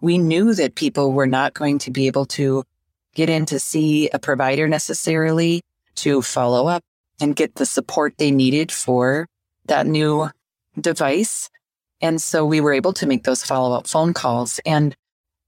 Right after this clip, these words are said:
it was really empowering for us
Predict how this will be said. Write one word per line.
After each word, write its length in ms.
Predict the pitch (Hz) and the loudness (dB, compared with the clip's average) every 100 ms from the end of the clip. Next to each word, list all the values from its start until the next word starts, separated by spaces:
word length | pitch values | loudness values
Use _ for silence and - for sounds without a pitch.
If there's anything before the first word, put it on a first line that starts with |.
| _ | _
it 160 | - 180 | -2 0
was 360 | 185 180 175 - _ - - | 2 0 -4 -10 _ -14 -2
really 420 | 185 196 202 196 | 2 4 4 2
empowering 640 | 175 156 - 151 156 156 156 | 0 -4 -2 0 0 0 -2
for 240 | - 151 - | -2 -2 -2
us 500 | 127 147 - - | -2 -4 -6 -8